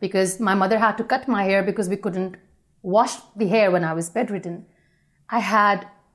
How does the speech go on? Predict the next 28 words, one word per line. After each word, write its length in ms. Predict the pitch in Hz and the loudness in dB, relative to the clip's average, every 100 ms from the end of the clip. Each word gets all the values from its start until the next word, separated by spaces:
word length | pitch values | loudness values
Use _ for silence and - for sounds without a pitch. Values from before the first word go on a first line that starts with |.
| _ | _
I 120 | - 247 | 0 2
was 160 | 262 | 2
so 300 | 262 - 359 | 0 2 4
weak. 680 | 330 220 269 269 - - - _ _ _ _ _ _ | 4 2 0 0 -2 -14 -20 _ _ _ _ _ _
I 100 | - | 0
had 200 | 220 254 | 2 2
massive 460 | 233 208 262 - 226 | 2 2 0 -2 0
dark 240 | 226 226 | 2 2
circles 480 | 233 240 233 185 170 | 0 -2 0 -4 -6
and 140 | - 240 | -4 2
I 120 | 262 | 2
was 220 | 277 - | 2 0
literally 400 | 262 339 311 269 | 0 0 -2 -6
trembling 560 | - 277 269 277 247 190 | -4 0 2 2 2 0
because 260 | 180 165 | -4 -4
of 140 | 175 180 | -6 -6
weakness, 560 | 220 - 170 - - - | -10 -8 -10 -10 -12 -8
because 200 | 220 247 | -6 0
I 160 | 240 | 0
sat 360 | 262 - 277 302 | 2 2 2 4
after 240 | 269 262 | 0 0
so 320 | 247 - 269 | -2 2 2
long, 680 | 285 254 277 320 262 190 185 - _ _ _ - | 2 2 2 2 2 -2 -6 -14 _ _ _ -4
I 80 | 247 | -2
could 240 | 247 214 | -2 0
not 260 | 226 247 262 | 2 2 2
actually 420 | 220 - 247 240 | -2 -2 -4 -2
sit. 420 | 240 349 - - | 0 0 0 -6